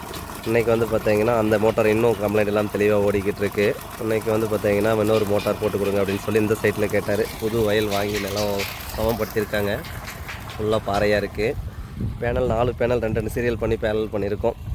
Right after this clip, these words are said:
Panasonic Anchor, இது பைபேசியல் கிடையாது, மோனோ ஆஃப் கட்டு. பதினாறு ஆம்ஸ் டி சி எம் சி பிரேக்கர் அங்க வச்சிருக்கோம். ஆ, மெயின் ரோட்லயே தான் இருக்கு. கடம்பூர் மெயின் ரோட்லயே வந்து பக்கமே வ-, ரோட்டு ஓரமே தான் வந்து சைட்டு. ஃபுல்லா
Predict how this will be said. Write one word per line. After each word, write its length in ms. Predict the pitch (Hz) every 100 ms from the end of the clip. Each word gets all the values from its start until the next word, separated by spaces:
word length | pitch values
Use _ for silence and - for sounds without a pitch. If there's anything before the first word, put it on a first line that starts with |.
| -
Panasonic 500 | 107 113 - 113 113 -
Anchor, 460 | 107 104 113 -
இது 160 | 107 101
பைபேசியல் 320 | 104 107 110
கிடையாது, 440 | 104 104 101 101
மோனோ 320 | - 113 113 104
ஆஃப் 160 | 107
கட்டு. 360 | 110 - 104 123 107 104 - - - - -
பதினாறு 340 | 123 113 117 110
ஆம்ஸ் 140 | 110
டி 120 | 117
சி 100 | 113
எம் 140 | 113 107
சி 140 | 120
பிரேக்கர் 360 | 101 107 104 104
அங்க 160 | 101
வச்சிருக்கோம். 460 | 95 104 98 - 127 - - -
ஆ, 280 | 113 113 113
மெயின் 280 | 110 117 135
ரோட்லயே 360 | 131 117 120 117
தான் 160 | 117
இருக்கு. 260 | 107 104 120
கடம்பூர் 360 | 120 110 110 107
மெயின் 240 | 107 107
ரோட்லயே 260 | 104 107 107
வந்து 340 | 104 107 104 - - - - -
பக்கமே 300 | 101 - 107
வ-, 200 | 101 98
ரோட்டு 360 | 104 107 101 101
ஓரமே 200 | 101 98
தான் 140 | 104
வந்து 160 | 98 95 -
சைட்டு. 400 | 101 - 98 - - - - - - -
ஃபுல்லா 200 | 127 131